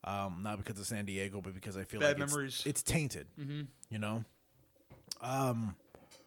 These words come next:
Speaker 1: because being down there and whatever happened, I kinda look at San, I'm like, "Fuck San Diego. San Diego's a piece of shit anyway." I only saw the bad. Maybe I need to go back just so I can be like,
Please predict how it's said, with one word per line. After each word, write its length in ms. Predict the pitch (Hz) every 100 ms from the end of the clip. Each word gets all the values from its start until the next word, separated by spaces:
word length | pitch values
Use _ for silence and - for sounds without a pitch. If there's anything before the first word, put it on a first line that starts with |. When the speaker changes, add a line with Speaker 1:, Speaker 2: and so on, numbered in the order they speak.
| - _ - _ _ _ _ _ _ _ _ _ _ _ 151
Speaker 1:
because 420 | 147 143 131 120
being 360 | 113 120 143
down 160 | 139 127
there 140 | 123
and 120 | 120 117
whatever 260 | 117 110
happened, 380 | 101 113 104 101
I 60 | 101
kinda 240 | - 101
look 160 | 95 95
at 80 |
San, 180 | - 98
I'm 120 | 104
like, 120 | 110 -
"Fuck 280 | - - -
San 200 | 92 82
Diego. 260 | 82 87
San 160 | 90 147
Diego's 240 | 135 107
a 60 | 95
piece 260 | - 113 95
of 60 |
shit 240 | - - 104
anyway." 220 | 101 107
I 80 | 156
only 260 | 165 160
saw 220 | 143 147 117
the 80 |
bad. 340 | 104 95 82 - -
Maybe 480 | 135 135 151 160 180
I 60 | 170
need 160 | 175
to 60 | 151
go 140 | 180
back 400 | 175 202 214 - - _ - - - _ 113
just 280 | 127 139 -
so 100 | 143
I 80 |
can 120 | 131 127
be 80 | 123
like, 160 | 123